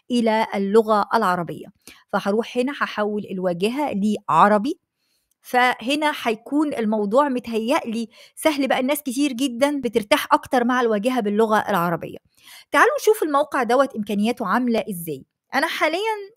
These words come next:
استخدمت هذا الموقع على البرو بلان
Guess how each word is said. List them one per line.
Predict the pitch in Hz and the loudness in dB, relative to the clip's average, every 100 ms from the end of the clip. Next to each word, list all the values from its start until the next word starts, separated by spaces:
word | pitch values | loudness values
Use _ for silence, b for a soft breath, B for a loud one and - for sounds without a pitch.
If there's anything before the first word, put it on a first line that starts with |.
| _ | _
استخدمت | 214 247 214 294 294 | -4 -4 -2 -4 -2
هذا | 233 262 240 | -2 0 0
الموقع | 220 269 285 269 240 | 2 0 0 -2 -2
على | - 190 233 277 277 277 269 - | 4 8 8 8 4 2 0 -2
البرو | 269 277 269 - - 269 277 | -4 -2 -6 -10 -4 2 2
بلان | 277 226 180 175 | 2 0 0 -2